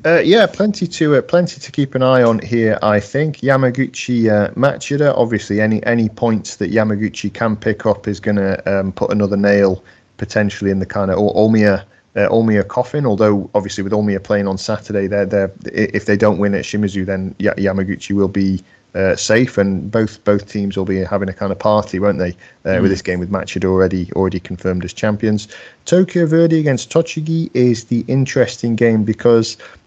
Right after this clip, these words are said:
Speaker 1: it's fourth against eighteenth, and, uh, as I mentioned earlier, I'm expecting Tokyo Verdy to win, uh, both of the games that they got left. The only, uh, caveat would be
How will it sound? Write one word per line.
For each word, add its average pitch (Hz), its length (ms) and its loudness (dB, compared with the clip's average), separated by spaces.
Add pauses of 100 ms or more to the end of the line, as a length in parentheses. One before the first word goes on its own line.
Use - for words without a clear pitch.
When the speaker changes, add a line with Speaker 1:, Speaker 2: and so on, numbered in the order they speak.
Speaker 1:
it's 120 200 -6
fourth 190 500 -2
against 160 400 -2
eighteenth, 139 1120 0
and, 110 520 2
uh, 117 140 -2
as 120 160 2
I 120 60 4
mentioned 117 400 0
earlier, 110 260 4
I'm 104 100 2
expecting - 460 -2
Tokyo 107 340 -4
Verdy 104 280 0
to 101 100 -4
win, 110 320 2 (400)
uh, 107 180 6
both 110 320 0
of 107 60 -6
the 101 60 -4
games 104 260 -2
that 107 100 -10
they 101 80 -2
got 98 160 0
left. - 200 0
The 135 100 0
only, 156 380 0
uh, 113 240 0
caveat 135 440 0
would 107 220 -2
be 117 420 2